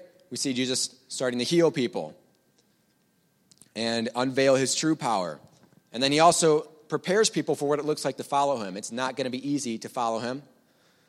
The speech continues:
<clears throat> And it's not gonna be anything like they're used to. It's gonna require sacrifice and immense amounts of faith. And our first story today comes when Jesus and his disciples got on a boat to sail across the Sea of Galilee. We're starting in verse twenty-three,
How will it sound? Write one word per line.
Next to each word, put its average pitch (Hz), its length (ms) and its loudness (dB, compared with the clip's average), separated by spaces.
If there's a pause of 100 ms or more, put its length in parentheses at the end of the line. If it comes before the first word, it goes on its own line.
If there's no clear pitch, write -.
(840)
<clears throat> 110 60 -14 (380)
And 117 80 -8
it's 117 100 -4
not 131 140 2
gonna 131 100 0
be 127 80 0
anything 131 260 -2
like 127 160 -2
they're 131 80 -2
used 151 300 -2
to. 87 140 -8
It's 92 100 -8
gonna 113 180 -2
require 110 340 -2
sacrifice 151 840 0 (240)
and 113 220 -4
immense 117 500 -2
amounts 113 340 -4
of 107 80 -8
faith. - 460 -8 (880)
And 123 80 -4
our 117 80 0
first 170 300 4
story 165 240 6
today 135 400 4 (320)
comes 143 260 2
when 131 160 -2
Jesus 180 480 4
and 151 260 -6
his 160 200 -2
disciples 127 680 -2 (240)
got 185 220 4
on 214 100 4
a 214 60 2
boat 147 420 4 (320)
to 131 80 -8
sail 147 320 2
across 123 520 2
the 113 120 -6
Sea 110 220 -2
of 95 100 -4
Galilee. 82 400 -6
We're 92 120 -12
starting 117 340 0
in 107 100 -6
verse 113 200 -2
twenty-three, 147 600 0